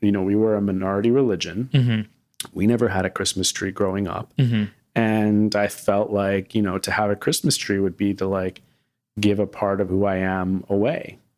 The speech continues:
Speaker 2: Oh, wow.
Speaker 1: And,
Speaker 2: Okay.
Speaker 1: you know, I thought that was really kind of revealing, right?
Speaker 2: Mm-hmm.
Speaker 1: Um, you know, this is, like, how people hold on to
Speaker 2: Mm-hmm.
Speaker 1: these kinds of things in these, like, very, like, kind of marginal ways.
Speaker 2: Mm-hmm.
Speaker 1: Um, and, and for my mom, like,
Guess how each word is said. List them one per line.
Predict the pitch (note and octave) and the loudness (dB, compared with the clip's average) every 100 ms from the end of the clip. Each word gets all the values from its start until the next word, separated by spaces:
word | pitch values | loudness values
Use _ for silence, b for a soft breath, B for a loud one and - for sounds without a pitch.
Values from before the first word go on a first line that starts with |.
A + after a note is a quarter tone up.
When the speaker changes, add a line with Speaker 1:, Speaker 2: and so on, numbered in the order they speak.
| - | -2
Speaker 2:
Oh, | |
wow. | G#2 G2+ A2+ | 0 2 0
Speaker 1:
And, | G#2+ G2 F#2+ | 0 0 -2
Speaker 2:
Okay. | A#2 A2+ - | -6 -8 -4
Speaker 1:
you | G#2+ | 0
know, | G#2+ G2 F2+ F#2+ _ _ _ _ | 2 0 -2 -6 _ _ _ _
I | A#2+ | 2
thought | D3+ | 4
that | C#3+ | 4
was | C3+ A#2 | 4 4
really | A#2 B2 A#2+ | 6 6 6
kind | A#2 A#2 A2+ | 4 4 4
of | G#2 | 4
revealing, | G#2+ G#2+ A#2+ A2+ F#2+ | 4 4 4 4 0
right? | G2+ F2+ F#2 | -4 -2 4
Speaker 2:
Mm-hmm. | C#3 C3 A2+ | 4 4 2
Speaker 1:
Um, | G#2 F#2+ F2+ G#2 - - | 2 -2 -6 -12 -14 -2
you | G#2 | 0
know, | F#2+ F2 | 2 0
this | G2 G2 | -2 -2
is, | G2+ G2 | -6 -6
like, | - - | -8 -8
how | - - | -10 -8
people | F#2 G#2+ - | -6 -6 -6
hold | G#2 G2 F#2+ | -6 -4 -4
on | F#2+ G2 F#2+ | -4 -4 -6
to | G#2 G2 - | -6 -6 0
Speaker 2:
Mm-hmm. | C3 B2 G#2+ - _ - G#2+ - | 2 2 2 -2 _ -2 -2 -2
Speaker 1:
these | G#2+ G#2 F#2+ | 0 0 0
kinds | - F#2+ | 0 0
of | F#2+ | -2
things | - - G#2 G#2 F#2+ | -4 0 2 2 2
in | G2+ | 0
these, | G2+ F#2+ F#2 | -2 -2 -2
like, | F#2 | -8
very, | - G2 G2 F#2+ F#2 - | -2 0 0 0 -4 -6
like, | G2 | -6
kind | - - | -6 -8
of | F#2 | -6
marginal | F#2+ F#2 G2 F#2+ F#2 F2+ | -4 -2 -4 -4 -4 -2
ways. | G#2 C3+ A#2 G2 G2 B2 | 0 2 2 0 0 2
Speaker 2:
Mm-hmm. | A#2 G#2 - _ - A2 | 2 0 -4 _ -4 0
Speaker 1:
Um, | G2+ F#2+ F#2+ F#2+ | 2 2 2 2
and, | F#2+ G2+ | 0 0
and | F#2+ | -2
for | - | 0
my | G#2 G2+ | 0 2
mom, | G2 A2 B2+ G#2+ | 2 2 2 2
like, | G2 F#2 | 0 -2